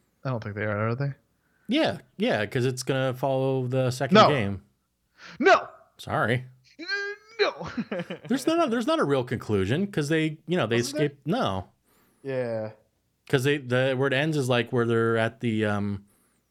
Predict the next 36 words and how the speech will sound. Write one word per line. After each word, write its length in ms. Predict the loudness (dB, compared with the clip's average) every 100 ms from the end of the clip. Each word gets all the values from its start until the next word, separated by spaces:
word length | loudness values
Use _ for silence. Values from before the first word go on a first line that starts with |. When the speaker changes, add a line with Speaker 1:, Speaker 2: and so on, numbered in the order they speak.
| _ _ _ _
Speaker 2:
the 80 | -10
cannibal 420 | -2 2 2 2
camp, 320 | -2 -2 -2
basically. 560 | -4 -10 -10 -10 -8 -8 _ _ _ _ _ _ -18
Speaker 1:
Oh. 200 | -16 -16 -18 _ _ _ _ _ _ _
No, 380 | 0 2 2 0 -8 -2
Speaker 2:
And 120 | 4
then 80 | 4
Speaker 1:
no, 0 |
Speaker 2:
they, 140 | 4 2
and 120 | 2
then 100 | 4
they 100 | 2
Speaker 1:
no. 60 |
Speaker 2:
go 200 | 4 2
to 180 | 2 -2
the, 160 | 0 0
the 140 | 0
lab, 420 | 2 2 4 2
and 140 | 0 -2
the 80 | 0
lab's 320 | 0 0 -2
not 180 | -6 -2
there, 200 | -2 2 2
and 40 | 0
they, 60 |
Speaker 1:
Yes, 200 | -2 -8 -10 -4
Speaker 2:
and 220 | 0 2
he 60 |
Speaker 1:
yes, 80 | 2
Speaker 2:
rescues 260 | 2 2 0
Speaker 1:
yes. 80 | 0
Speaker 2:
you 60 | -2
from 200 | 0 0
that. 340 | 2 0 -2 _ _ _ _ _ _ _ _ _ _ _ _ _
Speaker 1:
Right. 340 | -4 -2 -4